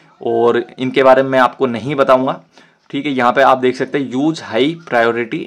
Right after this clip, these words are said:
notification, तो इसको आप on कर दीजिएगा, जिससे आपको वही नोटिफिकेशन मिलेंगे जो वैल्यूएबल होते हैं, हाई प्रायोरिटी के होते हैं।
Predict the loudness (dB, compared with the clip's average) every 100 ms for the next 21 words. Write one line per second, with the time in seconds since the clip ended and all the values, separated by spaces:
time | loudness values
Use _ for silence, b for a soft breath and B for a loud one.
0 | -8 -4 -4 -4 -6 -6 -8 -14 -14 -8
1 | -8 -2 0 2 0 -2 -2 -2 -4 -4
2 | -6 -6 -2 0 0 -2 -4 -4 -4 -4
3 | -6 -6 -6 -4 -4 -4 -6 -8 -4 0
4 | 2 4 4 4 2 0 -2 -2 -2 0
5 | 2 2 -4 -6 -2 -2 -2 -10 -12